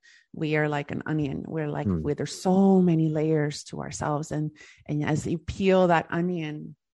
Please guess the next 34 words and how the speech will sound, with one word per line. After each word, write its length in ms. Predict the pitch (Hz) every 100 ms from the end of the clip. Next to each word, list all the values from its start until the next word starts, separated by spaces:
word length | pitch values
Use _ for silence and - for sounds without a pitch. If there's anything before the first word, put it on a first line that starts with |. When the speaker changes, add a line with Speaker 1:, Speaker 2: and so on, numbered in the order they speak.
| _
Speaker 1:
you 120 | 160
know, 200 | 147 147
as 140 | 147 -
you 60 |
peel 180 | - 156
an 140 | 156 151
onion, 300 | 180 175 147
you, 120 | 143 139 -
you, 220 | 147 139
sometimes 420 | - 147 151 143
it 80 | -
brings 280 | 139 143 139
tears 280 | - 185 180
to 100 | -
your 180 | 135 135
eyes, 240 | 127 135 -
right? 100 | -
Speaker 2:
Yeah. 280 | 92 87 87 87 _ _ _ _
Speaker 1:
And 120 | 160 156
it's 160 | -
the 80 | 156
process 640 | - - 165 180 - 170 -
of 160 | 143
peeling 600 | - - 185 202 208 180
those 260 | 156 147 -
layers 760 | 143 143 160 147 143 156 - _ -
might 340 | 180 165 -
be 80 | 160
painful, 640 | - 165 165 170 - - -
but 480 | 165 151 - - - _
usually 520 | 165 170 165 151 139
it 80 | 135
is 160 | 196 -
painful. 600 | - 131 135 - 147